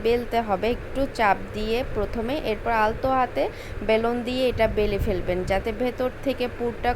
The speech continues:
কোনোভাবেই কিন্তু বের হয়ে আসতে না পারে। ওইভাবে, আহ, একটু কেয়ারফুলি এটা কিন্তু, আহ, বেলে নিতে হবে। আপনারা যদি এই রেসিপিটা ফলো করেন, আহ, দেখবেন, আহ, ডালপুরি কিন্তু আর বাজার থেকে কিনে খাওয়া লাগছে না,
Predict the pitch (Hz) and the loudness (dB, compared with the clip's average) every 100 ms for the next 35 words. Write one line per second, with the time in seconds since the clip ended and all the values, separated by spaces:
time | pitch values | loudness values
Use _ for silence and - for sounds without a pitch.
0 | - 240 240 233 - 220 214 233 233 240 | 0 0 0 -4 -2 -2 0 -2 -2 -6
1 | 233 240 208 196 190 214 202 185 175 - | -4 -4 0 0 0 0 0 0 -2 -4
2 | - 185 175 175 185 208 392 - - - | -2 0 0 0 2 2 2 -4 -10 -4
3 | 220 226 233 247 240 269 277 - 220 214 | 0 2 2 2 4 2 2 0 2 2
4 | 214 - - 339 330 277 233 226 - 240 | 0 -8 -6 -4 -2 4 4 4 -2 -2
5 | 254 226 214 220 220 220 208 - - 190 | -2 0 -2 -2 -2 -2 -4 -8 -6 -2
6 | 208 196 254 262 226 190 175 196 170 151 | -2 4 6 6 2 2 0 2 2 2
7 | - - - - - - - - - - | -2 -8 -8 -8 -10 -10 -10 -6 -6 -6
8 | - 226 254 269 269 269 254 262 247 226 | -6 0 2 2 2 0 4 4 4 2
9 | 220 269 240 254 262 262 - 220 220 240 | 2 0 -4 -2 0 0 2 2 4 0
10 | 220 202 208 330 - 202 202 202 202 202 | 2 4 4 2 0 0 2 0 0 -2
11 | 220 214 - 240 262 - 208 208 202 202 | -2 -2 -2 -2 -2 0 0 4 6 6
12 | 208 240 254 254 247 240 202 185 185 202 | 4 -2 -4 -4 0 0 2 4 4 2
13 | 208 - 233 220 - 214 208 208 220 208 | 0 -2 0 0 0 -2 -2 -2 0 2
14 | 214 190 185 - 196 160 | 2 2 0 0 0 0